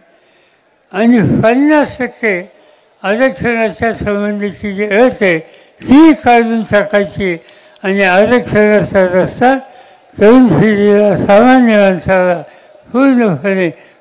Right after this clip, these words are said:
खुला करायचा, त्याबद्दलचा विचार आम्ही केलेला आहे. आज तरुणांच्यामध्ये बेकारी आहे, मुलं शिकली, शाळा कॉलेजेस वाढल्या,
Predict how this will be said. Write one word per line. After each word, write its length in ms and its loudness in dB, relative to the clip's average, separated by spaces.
खुला 340 4
करायचा, 640 -4
त्याबद्दलचा 680 -2
विचार 480 -10
आम्ही 220 -14
केलेला 480 -18
आहे. 1080 -6
आज 140 0
तरुणांच्यामध्ये 920 0
बेकारी 500 -6
आहे, 160 -16
मुलं 320 0
शिकली, 540 -8
शाळा 420 2
कॉलेजेस 720 -4
वाढल्या, 440 -4